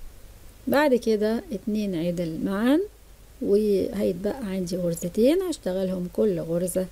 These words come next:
لوحديها عدل. يبقى كده عندي السطر الخمستاشر كده عندي انتهى. آه، انا كده منقصة غرزتين، يبقى مجموع الغرز عندي أربعة وأربعين غرزة.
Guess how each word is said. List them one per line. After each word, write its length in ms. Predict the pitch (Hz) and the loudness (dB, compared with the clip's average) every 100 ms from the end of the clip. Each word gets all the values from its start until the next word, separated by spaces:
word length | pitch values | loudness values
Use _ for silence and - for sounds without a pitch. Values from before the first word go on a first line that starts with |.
| - | -4
لوحديها 600 | 196 165 - - 202 214 | -4 -4 -8 -4 -2 -2
عدل. 320 | - - - - - - - - - - - - - - 202 | -6 -12 -16 -20 -20 -20 -20 -20 -20 -20 -20 -20 -18 -6 0
يبقى 200 | 196 196 | 2 4
كده 200 | 254 240 | 4 2
عندي 440 | 226 220 202 208 | -2 -2 -4 -6
السطر 540 | 233 - 220 208 185 170 269 | -6 -4 -2 -2 -2 -4 -2
الخمستاشر 1300 | 208 180 165 170 175 185 196 190 180 226 220 180 | -2 -2 -4 -6 -8 -8 -4 -4 0 0 2 0
كده 240 | - 190 165 | -2 -2 -2
عندي 420 | 180 196 175 - | -2 -4 -4 -4
انتهى. 460 | 170 208 247 320 403 - - - - - - - | -4 2 4 4 2 -2 -18 -20 -20 -20 -10 0
آه، 260 | 208 202 196 | 2 4 2
انا 220 | 233 196 | 0 0
كده 240 | 208 190 | 0 0
منقصة 480 | 180 226 269 226 175 | 0 -2 -2 -2 0
غرزتين، 560 | 170 175 170 220 269 370 | 0 0 0 2 4 2
يبقى 220 | 320 - | -2 -4
مجموع 400 | 185 180 214 190 | -6 -6 -4 -4
الغرز 400 | 165 185 175 180 | -2 -2 -4 -6
عندي 380 | 170 185 185 - | -6 -4 -4 -4
أربعة 420 | 175 170 180 175 | -4 -4 -4 -4
وأربعين 600 | 170 170 165 165 185 220 | -6 -4 -4 -2 0 -2
غرزة. 260 | 170 - | -4 -12